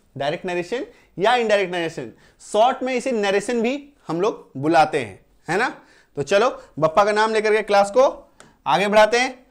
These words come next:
है ना। समझो, डायरेक्ट स्पीच और इनडायरेक्ट स्पीच आपको कुछ इस तरीके से दिखता है,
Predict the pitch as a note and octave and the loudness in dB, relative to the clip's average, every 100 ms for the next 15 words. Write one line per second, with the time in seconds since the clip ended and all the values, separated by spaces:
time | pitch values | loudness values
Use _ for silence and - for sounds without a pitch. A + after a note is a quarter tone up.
0 | F3 A#3 G3 - - _ _ _ _ - | -4 0 0 -2 -16 _ _ _ _ -20
1 | _ _ - - G#3 F#3+ A#2 G#2 A#2 E3 | _ _ -14 -2 0 0 -6 -6 -2 0
2 | C#4 B3+ B3+ - - A#3+ F#3 - _ _ | 0 -4 -8 -6 -2 0 -2 -10 _ _
3 | _ _ E3+ F#3 A#3+ B3+ A#3+ B3 A3+ - | _ _ 0 2 0 2 4 4 0 -4
4 | A#3+ A3+ F#3 G#3+ G#3+ A3 - G3 F#3+ F3 | -4 -2 -2 -2 -4 -6 -6 -8 -4 -2
5 | F3+ F3 A3 - - _ _ F3 G3 - | -2 -2 -2 -4 -12 _ _ -2 0 0
6 | A#2 F2+ | -4 -4